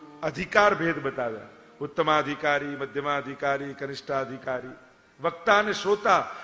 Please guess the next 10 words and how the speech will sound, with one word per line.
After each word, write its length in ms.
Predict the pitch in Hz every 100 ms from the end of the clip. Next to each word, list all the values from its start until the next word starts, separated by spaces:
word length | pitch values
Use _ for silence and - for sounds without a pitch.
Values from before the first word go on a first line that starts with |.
| -
બંનેના 560 | 160 226 254 262 262 277
લક્ષણ 380 | 233 - - 226
બતાવ્યા. 420 | 185 180 143 135
તો 120 | 185
મહાપ્રભુજીએ 840 | 175 156 202 214 220 196 175 220 - - - -
સોળસ 320 | 220 277 185
ગ્રંથમાં 760 | 165 156 143 117 101 - - -
જલભેદમાં 880 | 175 190 190 185 214 214 214 196
વક્તાના 520 | 156 - - 202 214
લક્ષણ 400 | 214 208 208 226